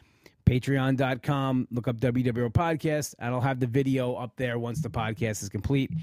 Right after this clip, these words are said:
So the Patreon members won't be missing out on, on that live podcast if you can't make it down.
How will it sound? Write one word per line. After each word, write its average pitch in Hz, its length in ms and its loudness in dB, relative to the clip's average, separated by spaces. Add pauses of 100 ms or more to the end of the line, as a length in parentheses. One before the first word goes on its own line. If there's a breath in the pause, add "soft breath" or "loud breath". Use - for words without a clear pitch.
(380 loud breath)
So 131 160 2
the 123 80 0
Patreon 139 500 2
members 127 340 -2
won't 117 140 -2
be 120 80 -4
missing 117 320 -2
out 107 240 -4
on, 107 160 -6
on 110 220 -8
that 101 180 -8
live 104 220 -8
podcast 101 640 -2
if 98 120 -8
you 98 60 -10
can't 104 240 -4
make 95 180 -6
it 92 80 -8
down. 92 400 -10